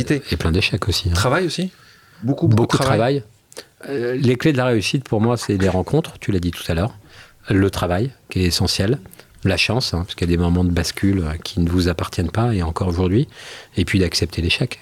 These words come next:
Speaker 2: Le nombre de fois où, euh, je me suis pris des portes, des murs, où c'était difficile, où, euh, je me retrouvais, euh, seul en me disant, « C'est fini, je vais me planter. » Je... dans ma vie, j'ai toujours, en-, le, le truc, j'ai toujours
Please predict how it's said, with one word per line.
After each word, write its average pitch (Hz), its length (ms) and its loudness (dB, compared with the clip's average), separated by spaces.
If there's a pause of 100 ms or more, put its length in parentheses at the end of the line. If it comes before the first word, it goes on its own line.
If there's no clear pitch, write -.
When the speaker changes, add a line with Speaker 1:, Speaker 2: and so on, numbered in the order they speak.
Speaker 2:
Le 90 180 -4
nombre 87 280 0
de 87 100 2
fois 101 420 0
où, 82 180 0
euh, - 20 0 (400)
je - 120 -2
me 90 60 2
suis - 140 -2
pris 90 160 -2
des 82 100 0
portes, 90 320 -2
des 82 160 0
murs, 92 400 2
où 87 100 0
c'était - 280 -2
difficile, 92 640 0
où, 90 160 0
euh, 82 80 -2 (480)
je 95 100 0
me 90 80 4
retrouvais, 98 460 2
euh, 82 220 -2
seul 107 300 0
en 92 80 -2
me 90 80 2
disant, « 95 400 2
C'est - 140 -4
fini, 101 380 2
je 87 100 -2
vais 87 120 0
me 82 60 0
planter. » 98 480 0 (640)
Je... - 160 -2 (460)
dans 104 160 4
ma 113 80 2
vie, 113 100 0
j'ai 107 140 2
toujours, 104 180 0
en-, 107 540 -2 (180)
le, 104 300 2
le 104 160 4
truc, 127 180 0
j'ai 95 160 4
toujours - 220 -2